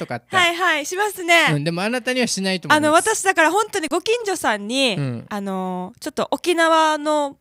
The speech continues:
Speaker 2: ものを、
Speaker 1: うん。
Speaker 2: こう、インターネット販売してる会社が近所にありまして、
Speaker 1: はいはいはい。
Speaker 2: そこのオーナーさんと、
Speaker 1: うん。
Speaker 2: あの、結構仲良くというか、
Speaker 1: うんうんうん。
Speaker 2: 挨拶は毎朝顔を合わすので、
Speaker 1: はいはい。
Speaker 2: するんですけど、
Speaker 1: うん。
Speaker 2: 金髪にしてからの初めて、
Speaker 1: うん。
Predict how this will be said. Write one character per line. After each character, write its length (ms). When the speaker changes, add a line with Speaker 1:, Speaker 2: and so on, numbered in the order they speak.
Speaker 2:
も 120
の 380
を、 140
Speaker 1:
う 80
ん。 240
Speaker 2:
こ 340
う、 60
イ 40
ン 40
タ 80
ー 60
ネ 80
ッ 20
ト 140
販 160
売 160
し 40
て 60
る 80
会 160
社 140
が 240
近 160
所 80
に 80
あ 80
り 80
ま 140
し 100
て、 140
Speaker 1:
は 160
い 80
は 80
い 100
は 140
い。 40
Speaker 2:
そ 140
こ 140
の 240
オ 80
ー 40
ナ 180
ー 20
さ 160
ん 100
と、 340
Speaker 1:
う 100
ん。 60
Speaker 2:
あ 80
の、 260
結 140
構 320
仲 240
良 100
く 100
と 100
い 20
う 80
か、 240
Speaker 1:
う 60
ん 20
う 20
ん 60
う 40
ん。 40
Speaker 2:
挨 20
拶 60
は 140
毎 160
朝 400
顔 260
を 60
合 80
わ 80
す 120
の 140
で、 100
Speaker 1:
は 100
い 20
は 140
い。 40
Speaker 2:
す 100
る 120
ん 40
で 80
す 120
け 100
ど、 100
Speaker 1:
う 40
ん。 180
Speaker 2:
金 160
髪 240
に 80
し 40
て 260
か 140
ら 180
の 320
初 260
め 120
て、 200
Speaker 1:
う 20
ん。 40